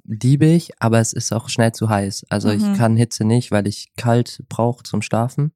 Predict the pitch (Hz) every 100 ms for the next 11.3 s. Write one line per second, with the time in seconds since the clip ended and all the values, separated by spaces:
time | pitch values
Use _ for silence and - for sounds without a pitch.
0 | _ - 101 117 117 117 117 117 - 110
1 | 107 107 117 127 - 110 107 110 113 107
2 | - 104 104 104 101 104 - 101 104 101
3 | 104 104 107 104 98 - 95 98 98 -
4 | - 98 196 208 196 101 - 98 - -
5 | - 104 98 98 101 98 98 101 101 101
6 | 101 101 104 _ _ _ _ - 104 101
7 | 101 - 110 - 104 - - 110 - 107
8 | 104 104 104 - - 101 113 - 120 117
9 | 120 _ - - _ - 101 101 98 98
10 | 98 98 95 - - 110 101 - - 104
11 | - 107 101